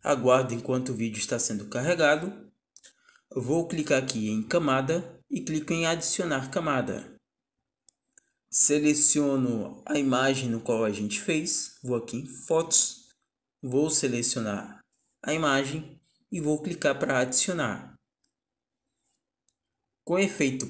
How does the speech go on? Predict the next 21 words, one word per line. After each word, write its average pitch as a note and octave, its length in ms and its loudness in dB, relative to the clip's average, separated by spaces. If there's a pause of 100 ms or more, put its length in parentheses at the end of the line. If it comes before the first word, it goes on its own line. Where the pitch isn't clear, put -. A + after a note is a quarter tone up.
pinça, D#3+ 400 2
você A2+ 320 -2
pode A2 380 -6
diminuir D3+ 540 0
ou D#3 120 2
aumentar. D3+ 720 0
No - 80 -10
caso, C#3 280 -2
a C3+ 40 -2
gente B2+ 280 -6
vai B2 140 0
aumentar A2+ 360 -2
isso - 180 -2
aqui - 640 -8
pra D#3+ 140 0
cobrir C#3 680 -6 (280)
toda D#3 360 0
a E3+ 40 -2
imagem C#3 640 0 (880)
do F#3+ 80 -4
fogo. C3+ 580 0